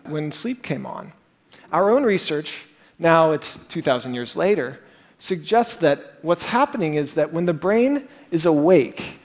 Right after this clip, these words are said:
and is at its most busy, it puts off clearing away the waste from the spaces between its cells until later.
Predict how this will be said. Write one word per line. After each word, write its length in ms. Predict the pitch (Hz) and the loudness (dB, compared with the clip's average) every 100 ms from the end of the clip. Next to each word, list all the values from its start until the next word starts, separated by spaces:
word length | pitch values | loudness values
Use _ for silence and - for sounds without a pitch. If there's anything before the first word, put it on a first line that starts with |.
| _ | _
and 140 | 156 170 | 0 2
is 160 | 160 | 2
at 160 | - 170 | 2 2
its 180 | 165 147 | 2 -2
most 600 | 165 196 220 - 156 160 | 0 2 2 -2 -4 4
busy, 520 | 170 143 123 101 135 _ _ - _ _ | 4 2 -8 -10 -14 _ _ -20 _ _
it 340 | 175 185 - - | 4 4 2 -2
puts 320 | 262 - - | -2 -2 -4
off 400 | 214 214 127 - | 0 0 0 -4
clearing 360 | - 208 220 | -2 0 2
away 280 | 233 160 147 | 2 4 2
the 140 | 143 147 | 2 2
waste 420 | 165 131 - - | 2 0 -4 -10
from 160 | 151 | -8
the 60 | 147 | -8
spaces 440 | - 170 165 165 | -6 -2 -2 -4
between 460 | 139 156 - 214 247 | -10 -10 -8 -6 -4
its 140 | 190 | -4
cells 420 | - 117 110 143 - | -6 -10 -10 -10 -10
until 300 | 151 - 185 | -8 -4 4
later. 340 | 240 175 - | 6 4 -2